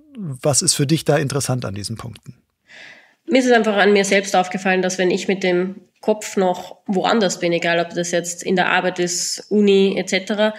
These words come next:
Speaker 2: dass ich nie, keine guten Leistungen bringe im Wettkampfsport. Das heißt, dass man, auch wenn man denkt, "Okay, ich bin jetzt am Wettkampf und ich konzentriere mich auf den Wettkampf", dass man das ganze Leben rundherum nicht ausschalten kann.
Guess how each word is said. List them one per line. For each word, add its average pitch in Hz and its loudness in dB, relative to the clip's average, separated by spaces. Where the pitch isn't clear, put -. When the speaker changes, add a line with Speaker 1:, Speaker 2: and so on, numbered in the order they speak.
Speaker 2:
dass 180 0
ich 180 -4
nie, - 0
keine 202 2
guten 196 -2
Leistungen 165 -2
bringe 160 -6
im 165 -8
Wettkampfsport. - -6
Das - -4
heißt, 202 0
dass 208 2
man, 202 4
auch 208 0
wenn 214 2
man 202 2
denkt, 220 0
"Okay, 208 0
ich 214 -2
bin 233 2
jetzt 226 4
am 196 0
Wettkampf 226 0
und 196 0
ich 196 -6
konzentriere 214 0
mich 247 2
auf 226 -2
den 226 -2
Wettkampf", 233 -2
dass 190 0
man 196 0
das 202 -6
ganze 196 -2
Leben 190 2
rundherum 196 0
nicht 190 -2
ausschalten - -6
kann. 175 -12